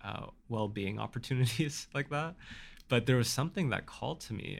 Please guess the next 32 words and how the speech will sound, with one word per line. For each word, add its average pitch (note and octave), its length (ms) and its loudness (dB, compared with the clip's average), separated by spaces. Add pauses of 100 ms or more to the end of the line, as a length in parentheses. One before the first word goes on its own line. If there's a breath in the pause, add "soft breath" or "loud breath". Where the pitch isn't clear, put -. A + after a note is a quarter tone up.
(120)
And A2+ 160 -2
I G#2+ 80 -2
think A#2+ 280 -2
it A#2+ 40 -2
was G#2 320 -2
like, G2+ 260 -6
you G#2+ 60 -4
know, F#2+ 220 -4
I - 60 -8
have G#2 120 -4
a F#2 60 -10
tattoo - 460 -6
on B2 80 -4
my G2+ 160 -6
arm - 280 -6
about F#2+ 260 -2
meditation G#2 760 -4
and G#2 80 -6
I G2 80 0
haven't A#2 300 -6
meditated. F#2+ 540 -4
And G2 120 -8
someone A#2+ 220 -4
just G#2+ 220 -8
asked G2+ 240 -2
me A2 60 -2
to G#2 80 -8
go G2+ 140 -6
to G2+ 120 -4
a F#2 80 -4
meditation G2 760 -6
studio, - 560 -10